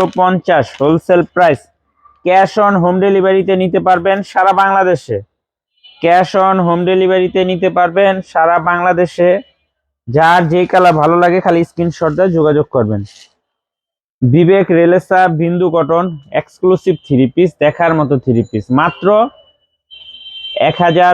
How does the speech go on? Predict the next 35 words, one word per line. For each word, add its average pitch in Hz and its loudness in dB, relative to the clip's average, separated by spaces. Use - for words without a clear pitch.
পঞ্চাশ 170 -2
টাকা 165 0
প্রতি 160 -2
পিস 165 0
হোলসেল 147 0
প্রাইস। 160 2
সারা 165 0
বাংলাদেশে 165 0
cash 156 0
on 165 0
home 151 0
ডেলিভারিতে 160 2
নিতে 160 -2
পারবেন। 156 2
যে 143 2
কোনো 202 0
চার 175 0
পিস, 185 -2
থ্রি 180 -2
পিস 185 -4
নেবেন 170 -2
হোলসেল 156 -4
প্রাইস। 175 0
ভিডিওতে 156 -2
আমরা 180 0
যে 180 2
প্রাইসটা 180 0
বলে 185 2
দিই 185 0
ওইটাই 165 0
আমাদের 160 0
হোলসেল 151 -2
প্রাইস। 170 2
যারা 143 0
আমাদের 151 -4